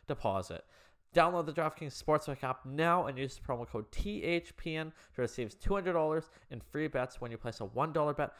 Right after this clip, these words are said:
on any football game. That's promo code T H P N this week at the DraftKings Sportsbook, an official sports betting partner of the N F L.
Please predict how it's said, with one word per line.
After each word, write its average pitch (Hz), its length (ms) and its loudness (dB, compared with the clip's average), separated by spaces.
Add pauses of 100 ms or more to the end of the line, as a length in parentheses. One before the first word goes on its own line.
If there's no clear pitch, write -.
(140)
on 131 120 0 (100)
any 151 280 0 (260)
football 123 420 4
game. 107 260 -4
That's 101 180 -8
promo 151 320 0
code 131 220 2 (240)
T 220 220 2
H 170 340 0
P 165 120 -6
N 139 200 -4
this 151 240 -2
week 139 240 -4 (220)
at 143 320 6
the 131 80 -4
DraftKings 131 520 0
Sportsbook, 117 360 0 (300)
an 139 100 2
official 170 520 4 (120)
sports 139 360 0
betting 147 220 4
partner 135 380 0 (260)
of 131 240 6 (240)
the 95 100 -4
N 120 100 0
F 113 140 -2
L. 98 160 -2